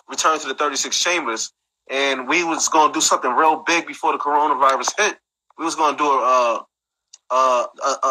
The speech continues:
award ceremony in Brooklyn, right where Jimmy Kimmel h-, held his shows, one of his shows and shit. And then shit shut down. Coronavirus shut shit down.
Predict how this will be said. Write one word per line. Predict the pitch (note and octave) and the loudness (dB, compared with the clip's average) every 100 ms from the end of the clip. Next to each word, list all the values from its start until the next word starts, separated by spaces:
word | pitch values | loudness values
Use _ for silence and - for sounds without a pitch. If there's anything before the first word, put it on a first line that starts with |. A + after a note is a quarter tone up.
| C3 | 0
award | D3+ G#3+ G#3 | 2 2 2
ceremony | - D#3 C3 C3 A2+ G#2 | 2 2 0 -2 -8 -10
in | A2 | -12
Brooklyn, | G#2+ G3 - A#2+ F#2 _ _ _ _ | -4 -2 -2 -8 -12 _ _ _ _
right | D3+ G3 | 0 2
where | G3+ F#3+ | 2 0
Jimmy | D3+ F#3 F#3 F3 | 0 -2 -2 -4
Kimmel | G#3+ G#3 F3+ D#3+ - - | -2 0 0 -4 -4 0
h-, | E3 - - - - | 0 0 -8 -10 0
held | F3 E3+ | 2 2
his | F#3 - | 2 2
shows, | D3 C#3 - C3+ | 2 0 0 -2
one | D3 | 0
of | C#3 | 0
his | C#3+ | 0
shows | - C#3 B2+ | 0 0 -2
and | A#2+ | -2
shit. | - C3 A2+ _ _ _ A#2+ | -4 -4 -8 _ _ _ -10
And | C3 | -4
then | |
shit | C3 F#3 F3 | 0 2 2
shut | - E3 D#3+ | 2 2 2
down. | F#3 G#3 - - _ - | 2 2 0 -10 _ -6
Coronavirus | D#3+ - - D3 C#3 | 0 2 2 0 0
shut | - D3 | -4 -4
shit | D3+ C3+ | -4 -4
down. | D#3 D3 | -2 -2